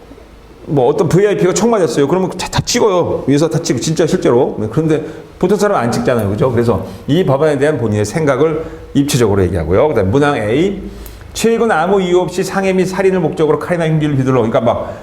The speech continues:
묻지마 살인, 그죠? 그래서 이런 거, 이런 것들을 연속 발생해서 시민들 공포를 떨게 하고 있는데요. 이러한 폭력 문제가 증가하는 원인, 예를 들어서 아무래도 이제 폭력성 있는 게임도 많이 해야 되고, 또 우리가 말하는 사회,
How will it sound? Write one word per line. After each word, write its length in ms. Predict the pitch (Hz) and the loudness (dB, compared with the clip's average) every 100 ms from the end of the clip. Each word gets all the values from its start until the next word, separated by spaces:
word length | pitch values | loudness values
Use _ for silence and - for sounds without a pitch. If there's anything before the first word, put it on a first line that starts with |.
| - | -4
묻지마 500 | 147 214 - 254 226 | 0 0 0 0 2
살인, 340 | 180 160 107 | 0 0 0
그죠? 380 | 101 117 107 160 165 | 0 2 2 2 0
그래서 280 | 113 123 | 0 0
이런 180 | 131 151 | 2 0
거, 260 | 143 101 - | 0 0 -2
이런 160 | 139 160 | -2 0
것들을 240 | 160 180 | 0 0
연속 220 | 139 160 | 0 0
발생해서 320 | 131 160 131 | -2 -2 -4
시민들 200 | 143 165 147 | -4 -2 0
공포를 280 | 151 170 | 0 2
떨게 200 | 165 156 | 2 2
하고 200 | 151 143 | 2 0
있는데요. 680 | 143 113 120 123 120 165 - - - - | 0 0 2 2 2 0 -4 -16 -16 -2
이러한 300 | 143 196 190 | 2 2 0
폭력 240 | 196 190 | 0 0
문제가 200 | 185 180 | 0 0
증가하는 420 | 170 160 156 156 | 0 0 2 2
원인, 280 | 120 123 117 - - - | 0 0 -4 -8 -16 -6
예를 120 | 185 185 | -2 2
들어서 220 | 190 170 | 2 2
아무래도 320 | 156 160 151 | 0 0 0
이제 200 | 143 131 | 0 -2
폭력성 480 | - 220 220 - 185 | 0 0 0 0 -2
있는 200 | 175 165 | 0 0
게임도 300 | 180 170 165 | 0 2 0
많이 240 | 117 107 | 0 0
해야 200 | 117 120 | 0 0
되고, 220 | 101 101 98 | 0 -4 -2
또 400 | 117 123 170 - - - - | 0 2 0 -6 -16 -18 -2
우리가 180 | 139 | 0
말하는 240 | 135 123 135 | 2 2 0
사회, 640 | 135 208 226 214 202 180 | -2 0 0 2 0 -2